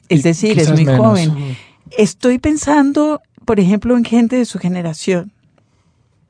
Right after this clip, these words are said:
Speaker 1: específicamente Junot Díaz o Daniel Alarcón,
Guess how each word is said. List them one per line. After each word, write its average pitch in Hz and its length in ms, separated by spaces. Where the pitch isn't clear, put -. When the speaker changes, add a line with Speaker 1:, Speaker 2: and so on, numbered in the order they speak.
Speaker 1:
específicamente 190 880
Junot 180 300
Díaz 156 500
o 202 140
Daniel 180 340
Alarcón, 175 420